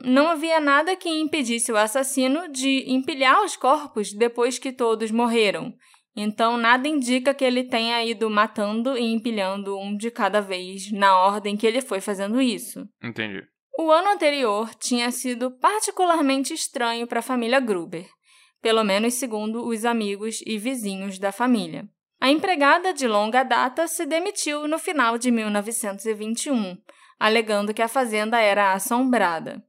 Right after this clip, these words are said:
Speaker 1: Eu também já comentei com vocês que pegadas na neve levavam até a casa, mas nenhuma pegada se afastava dela. Objetos foram movidos,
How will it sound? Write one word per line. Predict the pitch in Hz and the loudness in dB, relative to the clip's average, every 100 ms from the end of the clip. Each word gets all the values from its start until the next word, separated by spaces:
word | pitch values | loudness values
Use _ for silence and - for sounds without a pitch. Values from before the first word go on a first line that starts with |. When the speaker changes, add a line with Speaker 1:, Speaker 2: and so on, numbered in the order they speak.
| _ - | _ 2
Speaker 1:
Eu | 285 | 2
também | 302 285 247 226 | 4 2 2 0
já | 226 | -2
comentei | 226 220 220 190 | 0 -2 -2 -4
com | 185 208 208 | -4 -4 -2
vocês | 269 - 208 226 - | -2 0 -2 -2 -4
que | 226 | -8
pegadas | 220 254 240 240 269 294 | 0 0 4 4 4 2
na | 277 285 | 2 4
neve | 254 240 254 285 | 2 2 0 -2
levavam | 285 330 262 202 190 196 | 0 2 4 2 2 0
até | 196 202 190 | 0 0 -2
a | 254 | 0
casa, | 294 247 262 294 359 _ | 4 4 4 -2 -8 _
mas | 320 349 339 | 0 0 0
nenhuma | 349 392 330 339 | -2 -2 0 0
pegada | 349 349 240 233 254 | 2 4 4 2 0
se | 254 | 0
afastava | 262 320 320 - 214 202 | 0 0 -2 0 0 0
dela. | 220 220 190 170 196 _ _ _ | 0 2 2 -2 -12 _ _ _
Objetos | - 240 247 247 233 233 226 | 0 0 2 4 2 2 -8
foram | - 196 190 | -2 0 0
movidos, | 208 254 247 240 214 226 - | 2 2 2 -2 -4 -8 -10